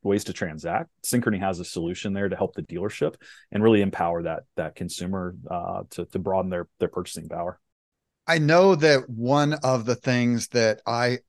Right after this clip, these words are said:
Speaker 2: always hear about with every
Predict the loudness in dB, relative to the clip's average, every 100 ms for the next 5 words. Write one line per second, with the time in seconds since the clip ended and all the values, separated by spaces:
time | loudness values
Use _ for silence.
0 | 2 6 8 10 8 8 4 -2 0 4
1 | 4 4 0 -4 -2 -2 -2 -6 -4 -2
2 | -2 0 2 6 6 6